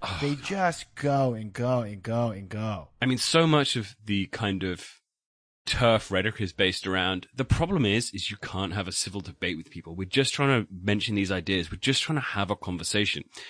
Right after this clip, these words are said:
Speaker 1: And no, they're not trying to have a conversation. They're trying to deluge you with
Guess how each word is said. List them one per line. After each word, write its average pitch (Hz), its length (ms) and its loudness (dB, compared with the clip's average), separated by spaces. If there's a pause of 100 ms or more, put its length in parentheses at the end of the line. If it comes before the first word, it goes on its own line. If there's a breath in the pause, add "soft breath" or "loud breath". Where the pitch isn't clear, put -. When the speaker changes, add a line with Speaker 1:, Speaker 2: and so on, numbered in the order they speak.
(240 loud breath)
Speaker 1:
And 139 260 4
no, 143 120 2 (480)
they're 123 100 6
not 151 160 4
trying 180 120 0
to - 20 4
have 113 80 2
a - 20 0
conversation. 87 380 0
They're 92 120 0
trying 104 220 0
to 104 140 -6 (100)
deluge 113 640 2
you 90 240 0
with 87 280 -2